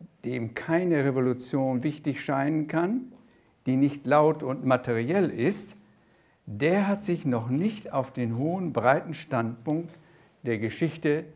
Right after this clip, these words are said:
der Menschheit erhoben. Zitat Ende. So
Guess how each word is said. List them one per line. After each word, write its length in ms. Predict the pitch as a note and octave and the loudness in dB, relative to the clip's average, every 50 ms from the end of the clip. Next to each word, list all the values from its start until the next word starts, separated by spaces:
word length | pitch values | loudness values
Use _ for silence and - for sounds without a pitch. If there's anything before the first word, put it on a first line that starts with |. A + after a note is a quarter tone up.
| - - _ _ _ - | -20 -20 _ _ _ -14
der 300 | A#2 G#2+ G2+ B2 B2 B2 | -8 -4 -2 -2 0 0
Menschheit 640 | B2+ B2+ C3 A#2+ - - A#2 G2+ G2 G#2+ A2 - - - _ - | 0 -2 -4 -4 -6 -6 -6 -6 -6 -6 -8 -10 -16 -16 _ -8
erhoben. 500 | A#2 A2 G#2+ A#2+ A2+ G2 A2+ C3+ B2+ A#2 - _ _ _ _ _ _ _ _ _ | -8 -6 -4 -4 -4 -6 -6 -10 -14 -18 -20 _ _ _ _ _ _ _ _ _
Zitat 460 | - - A2 - A2+ G#2+ A2 - - | -16 -16 -14 -12 -12 -14 -14 -14 -16
Ende. 240 | A2+ G#2 A#2+ A#2 A#2 - _ _ _ _ _ _ _ _ _ _ _ _ _ _ _ _ _ _ _ _ _ _ _ _ _ _ _ _ _ _ _ _ _ _ _ _ _ _ _ _ _ _ _ _ _ _ _ _ _ _ _ | -18 -18 -18 -20 -20 -20 _ _ _ _ _ _ _ _ _ _ _ _ _ _ _ _ _ _ _ _ _ _ _ _ _ _ _ _ _ _ _ _ _ _ _ _ _ _ _ _ _ _ _ _ _ _ _ _ _ _ _
So 500 | - A#2 C3 C3+ E3 F#3+ G#3 G#3+ G#3 G3+ | -4 0 2 6 6 6 6 6 4 2